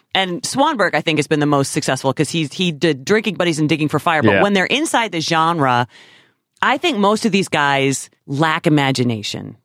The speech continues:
Speaker 1: inside the horror genre. This
Speaker 2: Mm-hmm.
Speaker 1: is just what I think. And Ty West, uh, they're, again, I think that they mostly, Ty West's biggest fans are people who aren't necessarily huge horror fans, because I don't think the films he make,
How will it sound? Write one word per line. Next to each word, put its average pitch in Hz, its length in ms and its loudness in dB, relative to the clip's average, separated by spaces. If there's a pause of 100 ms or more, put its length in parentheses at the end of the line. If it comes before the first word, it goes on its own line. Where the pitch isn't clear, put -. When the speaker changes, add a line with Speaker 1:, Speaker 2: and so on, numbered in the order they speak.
(100)
Speaker 1:
inside 139 480 2
the 120 100 0
horror 117 220 0
genre. 110 260 -4
This 165 140 -2
Speaker 2:
Mm-hmm. 175 80 -2
Speaker 1:
is 175 80 -4
just 151 160 -6
what 120 80 -2
I 110 100 -2
think. 110 280 -10
And 180 120 -2
Ty 339 220 0
West, 247 320 -2
uh, 180 80 0
they're, 170 180 2
again, 170 400 0
I 185 140 0
think 247 180 -2
that 220 140 0
they 175 140 0
mostly, 170 520 0
Ty 160 220 0
West's 151 240 0
biggest 180 360 -2
fans 156 220 2
are 139 60 2
people 147 260 0
who 147 160 2
aren't 147 380 0
necessarily 139 640 2
huge 139 340 0
horror 131 420 2
fans, 127 460 0
because 143 340 -2
I 175 140 0
don't 254 180 0
think 175 220 -2
the 151 80 0
films 151 320 0
he 156 100 2
make, 165 320 2